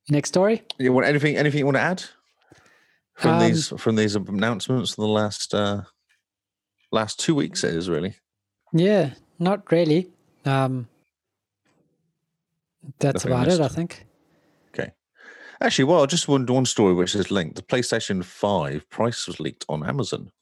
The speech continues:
Speaker 1: Yeah.
Speaker 2: But it
Speaker 1: For
Speaker 2: actually seems about right, really. So it came out as four nine nine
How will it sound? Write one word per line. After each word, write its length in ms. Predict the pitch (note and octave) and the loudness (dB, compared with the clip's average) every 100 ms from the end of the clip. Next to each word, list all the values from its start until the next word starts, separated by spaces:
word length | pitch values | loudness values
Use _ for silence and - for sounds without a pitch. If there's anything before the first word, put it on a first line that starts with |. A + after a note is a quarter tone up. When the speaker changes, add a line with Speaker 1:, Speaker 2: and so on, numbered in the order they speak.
| _ _ _ _ _ _ - | _ _ _ _ _ _ 0
Speaker 1:
Yeah. 420 | C#3+ E3 E3 C#3+ - - - - _ _ _ _ _ _ _ _ | 2 4 2 -2 -8 -20 -20 -20 _ _ _ _ _ _ _ _
Speaker 2:
But 100 | - | 0
it 40 | C#3+ | 2
Speaker 1:
For 60 | |
Speaker 2:
actually 240 | F3 - E3+ | 2 2 0
seems 240 | D3 A2 | 0 0
about 200 | G2+ F2 | 0 0
right, 280 | C#3+ G2 - _ _ _ _ - | 0 0 -4 _ _ _ _ -6
really. 400 | E2+ D2 F2+ - _ _ _ _ _ _ _ | -4 -2 -4 -8 _ _ _ _ _ _ _
So 180 | - A2+ | -2 -2
it 60 | A2 | 0
came 180 | C#3 | 0
out 80 | B2 | 0
as 100 | G2 | -2
four 520 | - - B2 A#2 A2+ | -8 -2 2 4 4
nine 500 | G#2+ G#2 G2+ G2 F#2+ | 2 2 2 0 0
nine 500 | G2+ G2 D#2 G#1+ - | 0 0 -2 -6 -12